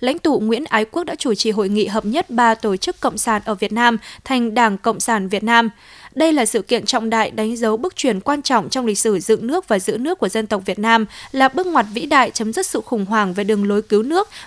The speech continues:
và tổ chức lãnh đạo của phong trào yêu nước Việt Nam đầu thế kỷ hai mươi, và cũng là điểm mở đầu quyết định cho thắng lợi của cách mạng Việt Nam và sự phát triển của dân tộc trong các giai đoạn sau này. Với đường lối đúng đắn, Đảng Cộng sản Việt Nam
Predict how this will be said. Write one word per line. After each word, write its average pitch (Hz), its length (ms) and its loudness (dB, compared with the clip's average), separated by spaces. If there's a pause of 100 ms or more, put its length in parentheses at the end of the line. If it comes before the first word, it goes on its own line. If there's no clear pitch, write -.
và 262 140 2
tổ 247 160 4
chức 359 200 -4
lãnh 285 200 -2
đạo 277 180 2
của 196 140 -2
phong 240 200 -2
trào 214 280 2
yêu 220 140 2
nước 302 180 -4
Việt 233 120 0
Nam 226 280 0
đầu 208 200 0
thế 208 160 -4
kỷ - 220 -2
hai 226 140 -4
mươi, 226 300 6 (300)
và 254 260 4
cũng 277 360 -2
là 349 120 2
điểm 220 280 0
mở 208 120 0
đầu 208 220 2
quyết 330 140 -6
định 277 280 -2
cho 233 160 -2
thắng 220 220 -4
lợi 262 220 2
của 202 140 -4
cách 311 160 -8
mạng 233 260 -2
Việt 202 140 0
Nam 220 260 4 (280)
và 240 160 2
sự 233 220 0
phát - 180 -6
triển 220 260 0
của 202 100 -4
dân 226 200 -4
tộc 214 340 0
trong 220 300 0
các 320 200 -6
giai 226 160 0
đoạn 202 200 2
sau 220 180 -4
này. 214 260 4 (680)
Với 226 220 4
đường 254 200 2
lối 208 200 2
đúng 220 200 0
đắn, 233 240 2 (600)
Đảng 247 240 4
Cộng 247 180 2
sản 233 240 2
Việt 233 160 0
Nam 247 260 4